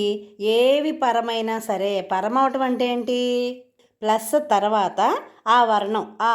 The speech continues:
అక్షరం ఉండటం. ఇక్కడ ప్లస్‌కి ముందు ఉన్నటువంటి అక్షరం స్వ, స్వ్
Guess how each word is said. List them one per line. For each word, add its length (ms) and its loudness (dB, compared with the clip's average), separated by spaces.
అక్షరం 420 -4
ఉండటం. 420 -2
ఇక్కడ 260 0
ప్లస్‌కి 480 0
ముందు 300 2
ఉన్నటువంటి 600 0
అక్షరం 480 0
స్వ, 240 -2
స్వ్ 280 0